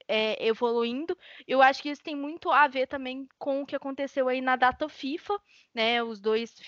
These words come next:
marcaram gols, né? Mostraram-se presentes em suas seleções e voltaram muito bem aí pro, pro Chelsea. E eu acho que, assim, conseguiram, acho que o mais importante foi a defesa conseguir aí anular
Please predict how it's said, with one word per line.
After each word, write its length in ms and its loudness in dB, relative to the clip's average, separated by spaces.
marcaram 560 -2
gols, 460 4
né? 140 0
Mostraram-se 760 4
presentes 420 -6
em 80 -12
suas 220 -10
seleções 420 -6
e 40 -12
voltaram 420 0
muito 240 -8
bem 260 0
aí 240 -2
pro, 760 2
pro 220 -4
Chelsea. 500 2
E 140 2
eu 80 4
acho 300 6
que, 100 -6
assim, 580 -6
conseguiram, 680 -2
acho 180 2
que 120 -4
o 20 -6
mais 240 2
importante 840 0
foi 200 4
a 80 8
defesa 560 4
conseguir 480 -6
aí 180 0
anular 460 4